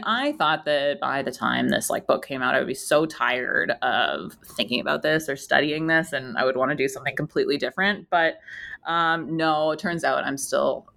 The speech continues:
obsessed with this topic. So what <laughs> I'm doing right now is I'm starting to, um, follow some of my findings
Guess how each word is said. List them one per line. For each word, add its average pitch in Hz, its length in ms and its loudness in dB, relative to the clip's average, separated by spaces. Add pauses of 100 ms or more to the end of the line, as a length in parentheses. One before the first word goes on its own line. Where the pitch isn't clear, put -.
(100)
obsessed - 360 -2
with - 120 -8
this - 140 -12
topic. - 420 -2
So 196 260 2
what 196 300 0
<laughs> 254 180 -2
I'm 240 140 2
doing 226 300 -2
right 240 180 -2
now 160 200 4
is 156 140 0
I'm 160 140 -2
starting 156 440 2 (120)
to, 147 240 2 (340)
um, 147 420 0
follow 147 840 0
some 151 280 0
of 139 220 0
my 143 180 0
findings 143 580 0